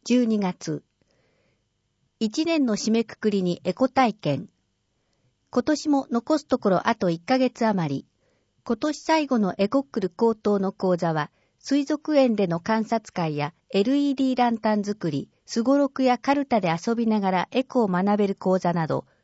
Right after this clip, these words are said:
盛りだくさんです。エコックル高等でのエコ体験で一年を締めくくりましょう。日時、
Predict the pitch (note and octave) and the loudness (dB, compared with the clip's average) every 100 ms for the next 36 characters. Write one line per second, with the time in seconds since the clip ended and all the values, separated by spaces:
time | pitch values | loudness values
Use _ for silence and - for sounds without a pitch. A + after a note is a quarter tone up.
0 | - F#3 A#3 B3+ C4 - F#3 D3 C3 C3 | -4 0 2 0 -2 -2 -4 -2 -4 -6
1 | - _ _ _ _ _ _ _ _ _ | -12 _ _ _ _ _ _ _ _ _
2 | - G#3+ D4+ D4+ - A#3 A3+ B3+ B3+ B3+ | -4 0 0 0 -2 -2 0 2 2 2
3 | B3 B3 G3+ F#3 - C4+ C4+ C4 - G#3 | 2 2 2 0 0 0 2 0 0 -4
4 | F#3 D#3 - F3 C#4 C#4 C4 E3+ D3 - | -2 -4 -4 -6 -2 0 2 0 -4 -2
5 | G3 G#3 - G3+ F#3 F3 - D#3 - - | -2 -2 -4 -4 -2 -4 -2 -2 -2 -8
6 | _ _ _ _ _ _ _ _ _ - | _ _ _ _ _ _ _ _ _ -4
7 | C4+ C4 G3+ - | -2 -2 -6 -8